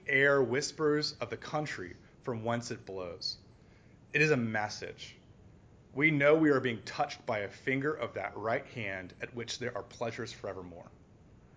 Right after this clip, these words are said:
There need to be no question of thanks or praise as a separate event, something done afterwards. To experience the tiny manifestations of God's presence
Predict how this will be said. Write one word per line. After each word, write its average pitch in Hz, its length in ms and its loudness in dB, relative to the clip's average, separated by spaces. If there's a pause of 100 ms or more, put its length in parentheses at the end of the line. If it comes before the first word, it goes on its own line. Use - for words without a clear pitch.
(960)
There 151 200 8
need 165 340 6
to 165 80 -2
be 139 160 6
no 131 160 6
question 123 440 0
of 104 80 -8
thanks 127 360 -2
or 123 80 -2
praise 123 360 2
as 113 180 -8
a 117 80 -6
separate 139 580 4
event, 98 520 -8 (800)
something 151 340 0
done 139 300 4
afterwards. 110 760 -4 (720)
To 160 200 0
experience 143 840 2
the - 80 -4
tiny 143 480 0
manifestations 123 880 -2
of 104 120 -10
God's 104 300 0
presence 98 680 -6